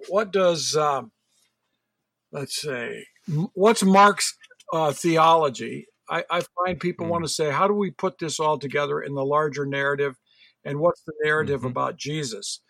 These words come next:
Speaker 1: So that was the
Speaker 2: Mm-hmm.
Speaker 1: first time I heard Tim, and I was
Speaker 2: Mm-hmm.
Speaker 1: so
Speaker 2: Mm.
Speaker 1: impressed that I've been following the Bible Project. Well,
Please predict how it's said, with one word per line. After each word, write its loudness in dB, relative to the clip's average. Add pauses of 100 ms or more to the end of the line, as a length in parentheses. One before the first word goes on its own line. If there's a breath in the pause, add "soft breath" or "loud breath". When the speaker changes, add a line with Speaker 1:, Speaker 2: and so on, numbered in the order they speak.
(320)
Speaker 1:
So 4
that 2
was 2
the -2
Speaker 2:
Mm-hmm. -4
Speaker 1:
first 2
time 2
I 4
heard 2
Tim, -4
and -4 (480)
I 2
was 2
Speaker 2:
Mm-hmm. 0
Speaker 1:
so 8
Speaker 2:
Mm. 6
Speaker 1:
impressed 2
that 0
I've 0
been 0
following 4
the -4
Bible 0
Project. 0
Well, 2